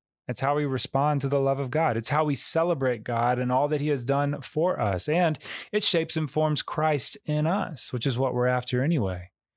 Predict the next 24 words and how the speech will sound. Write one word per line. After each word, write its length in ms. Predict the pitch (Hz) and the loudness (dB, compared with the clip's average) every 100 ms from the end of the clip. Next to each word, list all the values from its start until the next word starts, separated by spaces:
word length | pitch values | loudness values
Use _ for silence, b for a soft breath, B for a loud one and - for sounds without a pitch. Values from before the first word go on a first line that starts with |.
| _ B B B | _ B B B
It 60 | |
reminds 460 | 147 165 156 175 180 | 0 2 2 0 0
us 160 | 160 - | 0 2
that 180 | 156 | 2
we 180 | 147 160 | 2 -2
are 200 | 165 156 | 0 0
beloved 520 | 143 147 151 156 160 | 0 0 2 0 -2
daughters 520 | 135 151 165 160 139 123 | 0 0 2 2 0 0
and 80 | |
beloved 380 | 135 143 151 147 | 0 2 0 0
sons 320 | - 156 147 | -2 0 0
of 160 | 139 123 | -2 -2
God, 400 | 143 165 143 120 | -2 0 0 0
that 120 | 131 | 0
we 140 | 143 170 | 0 2
are 140 | 156 | 2
a 40 | |
people 520 | 143 - 175 - 147 143 | 0 -4 -4 -2 0 -2
who 280 | - 156 | -2 0
need 400 | 147 147 170 196 - | 2 2 2 0 0
to 100 | 175 | 0
be 240 | 185 190 | 2 2
<laughs> 0 | |
reminded. 960 | 180 185 - 226 247 127 110 98 95 | 2 2 2 0 0 0 0 0 -4